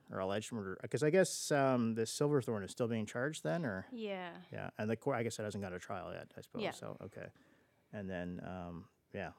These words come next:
Speaker 1: I guess originally he kinda lied for that, and,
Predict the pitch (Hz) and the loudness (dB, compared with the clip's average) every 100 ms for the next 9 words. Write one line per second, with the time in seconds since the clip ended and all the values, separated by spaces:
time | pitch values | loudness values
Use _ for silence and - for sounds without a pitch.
0 | - 92 92 - - 104 98 95 95 98 | -14 -10 -10 -8 -4 -4 -2 -4 -6 -8
1 | - 95 85 95 98 95 - 85 - _ | -8 -6 -4 0 0 -2 -4 -6 -8 _
2 | _ _ _ _ _ _ _ - 101 87 | _ _ _ _ _ _ _ -14 -10 -10
3 | - _ _ 98 87 | -12 _ _ -8 -8